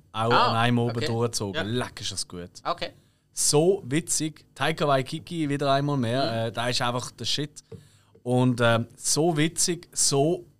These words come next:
Speaker 1: ey, wirklich, es gibt zwei, drei Momente, wo ich wirklich kaum Luft bekomme, weil es so wieder ergreifend war.
Speaker 2: Mhm.
Speaker 1: Schön. Es, es macht sich auf, über vieles lustig, aber
Speaker 2: Mhm.
Speaker 1: immer,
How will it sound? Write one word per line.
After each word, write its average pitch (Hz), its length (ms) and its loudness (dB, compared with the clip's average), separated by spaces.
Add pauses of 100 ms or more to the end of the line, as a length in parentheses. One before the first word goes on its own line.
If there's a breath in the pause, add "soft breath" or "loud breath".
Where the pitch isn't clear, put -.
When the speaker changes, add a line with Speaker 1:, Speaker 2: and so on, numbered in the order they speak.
(140)
Speaker 1:
ey, 135 120 -2
wirklich, 151 260 0
es 123 180 -2
gibt 131 200 -4
zwei, 139 340 2
drei 147 240 0
Momente, 135 500 -2
wo 127 80 -2
ich 113 180 -2
wirklich 135 280 -6
kaum 131 320 -2
Luft 143 280 -4
bekomme, 151 380 -6
weil 127 140 0
es 120 180 -2
so 135 300 -2
wieder 123 160 -2
ergreifend 170 600 -4
war. - 200 -4 (180)
Speaker 2:
Mhm. 226 200 -8 (520 soft breath)
Speaker 1:
Schön. 160 580 2 (920 soft breath)
Es, 139 340 -2
es 127 160 -4
macht 151 380 2
sich 160 180 -2 (400)
auf, - 240 -8
über 139 220 -4
vieles 185 480 -2
lustig, 160 720 0 (100)
aber 147 200 0
Speaker 2:
Mhm. 143 140 -14
Speaker 1:
immer, 208 580 0